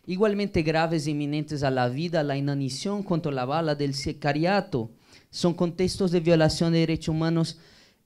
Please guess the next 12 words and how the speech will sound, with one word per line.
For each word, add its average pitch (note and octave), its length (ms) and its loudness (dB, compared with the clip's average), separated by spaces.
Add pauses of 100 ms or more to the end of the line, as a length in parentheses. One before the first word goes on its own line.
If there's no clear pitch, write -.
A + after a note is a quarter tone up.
eh, D3+ 560 0
tan F#3+ 180 6
importantes F3+ 880 2 (540)
cuanto D#3+ 260 2
la D#3 120 8
falta E3+ 300 6
de E3+ 40 6
independencia E3 540 2
judicial, D3+ 560 2
la C#3 100 6
libre D3+ 300 4
expresión, G#3+ 880 4